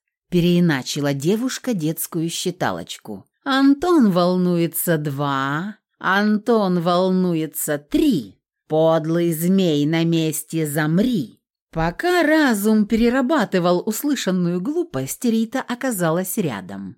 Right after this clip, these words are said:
Она вцепилась пальцами в его рубашку для устойчивости. Интуитивно Антон сжал её плечи, однако девушка упрямо пыталась сделать то, что задумала.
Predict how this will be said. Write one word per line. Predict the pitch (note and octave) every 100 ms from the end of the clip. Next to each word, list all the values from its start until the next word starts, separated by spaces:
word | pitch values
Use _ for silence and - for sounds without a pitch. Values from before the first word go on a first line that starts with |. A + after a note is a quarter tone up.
| _
Она | D#3 F3 E3
вцепилась | - - G3 G3+ F#3+ F3+
пальцами | - D4 E3+ - D#3+ D#3+
в |
его | D3+ D#3+ D#3+
рубашку | D3+ E3 B3+ - C4
для | F#3 F3 -
устойчивости. | G3 - G3 E3 - A2 G2+ - - G#2+ G2+ _ _ _ -
Интуитивно | F3+ G3+ G#3 G#3+ G#3+ - E4 D#4+ D#4 -
Антон | D4 C#4+ C#4+ B3 B3+
сжал | A#3+ F#3 E3+ F#3+ G3
её | F#3+ G3 G#3
плечи, | G#3 F3+ G#2 - - A2+
однако | - B2+ A#2+ C3 C3 D3
девушка | C3 A#2+ C3 B2 F3 - B3+ -
упрямо | D4+ C#4 B3 B3
пыталась | B3+ C#4 - F#3+ F3+ F#3+ F#3+
сделать | E3 E3+ D3+ D3+ _
то, | C#4 D4
что | - - A#3+
задумала. | G#3+ A3+ E3 A2+ G2 F2+ E2